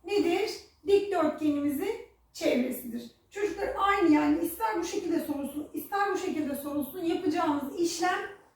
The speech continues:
aynı. Şimdi bakalım, e, ikinci sorumuz. İkiz kenarlardan biri on beş santimetre, taban kenarı yirmi üç santimetre olan üçgenin çevresi kaç santimetredir?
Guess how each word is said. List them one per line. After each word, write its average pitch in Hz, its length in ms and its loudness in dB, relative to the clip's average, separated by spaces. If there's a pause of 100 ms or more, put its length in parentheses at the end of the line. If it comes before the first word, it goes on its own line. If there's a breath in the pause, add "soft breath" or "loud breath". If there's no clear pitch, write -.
(100)
aynı. 262 360 4 (640 soft breath)
Şimdi 415 300 0
bakalım, 392 560 2 (580)
e, 285 260 -2
ikinci 370 420 2
sorumuz. 285 440 0
İkiz 415 260 0
kenarlardan 285 800 2
biri 370 160 4
on 415 240 4
beş 415 180 6
santimetre, 277 800 -2
taban 403 440 2
kenarı 285 280 2
yirmi 370 340 2
üç 359 120 -4
santimetre 269 600 -2
olan 330 400 0 (400 loud breath)
üçgenin 302 420 2
çevresi 359 480 0
kaç 392 260 2
santimetredir? 247 800 -2